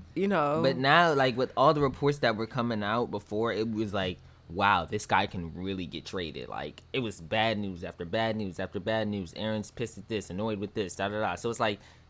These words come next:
Speaker 2: Denver had to be thinking. And then, not to mention, there was the little preferred list that had Denver on it. And it's just like, Denver's in such a good spot
Speaker 1: But
Speaker 2: to
Speaker 1: that
Speaker 2: get him.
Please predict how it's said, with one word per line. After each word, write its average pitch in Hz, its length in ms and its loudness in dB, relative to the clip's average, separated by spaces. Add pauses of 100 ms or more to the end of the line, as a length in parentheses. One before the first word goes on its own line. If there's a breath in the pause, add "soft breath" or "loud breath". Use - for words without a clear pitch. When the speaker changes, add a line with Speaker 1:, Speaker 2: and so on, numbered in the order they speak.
(120)
Speaker 2:
Denver 160 380 4
had 147 420 4
to 127 80 -6
be 107 120 -2
thinking. 104 380 -4
And 113 220 -4
then, 139 280 0 (340)
not 123 220 -2
to 131 80 -4
mention, 131 300 -2
there 110 80 2
was 107 100 -4
the 110 80 -4
little 113 180 -2
preferred 147 480 -2
list 117 160 -4
that 120 120 2
had 113 200 0
Denver 139 280 0
on 233 180 -2
it. - 140 -8
And 285 300 -4
it's - 180 -6
just - 120 -8
like, 175 200 -4
Denver's 214 320 -2
in 143 120 6
such 131 200 -2
a 123 40 -4
good 107 140 -4
spot 98 420 -2 (300 soft breath)
Speaker 1:
But 233 160 4
Speaker 2:
to 185 60 2
Speaker 1:
that 226 80 8
Speaker 2:
get - 40 6
him. 262 40 0